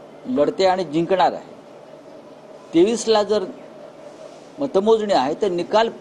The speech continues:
पूर्ण लागेपर्यंत चोवीस तारीख उजाडणार आहे. राज्यपालांकडे दावा करणं यासाठी किमान वेळ लागतो, तो दिलेला नाही. सव्वीस तारखेपर्यंत सरकार हे बनवू शकले नाहीत,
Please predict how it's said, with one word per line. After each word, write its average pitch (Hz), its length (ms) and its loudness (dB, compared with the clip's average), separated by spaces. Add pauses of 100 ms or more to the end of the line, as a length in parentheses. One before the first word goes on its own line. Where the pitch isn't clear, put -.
पूर्ण 254 180 4
लागेपर्यंत 226 640 2
चोवीस 214 460 2 (340)
तारीख 165 280 2
उजाडणार 127 420 0
आहे. - 480 -20 (340)
राज्यपालांकडे 185 680 2
दावा 170 380 2
करणं 143 440 -2 (1080)
यासाठी 196 580 0
किमान 202 380 -2
वेळ 185 200 4
लागतो, 151 360 0
तो 180 180 -2
दिलेला 139 420 -2
नाही. 95 200 -14 (800)
सव्वीस 208 360 2
तारखेपर्यंत 196 560 0
सरकार 196 400 0
हे 180 120 -2
बनवू 180 300 2
शकले 180 320 0
नाहीत, 131 280 -2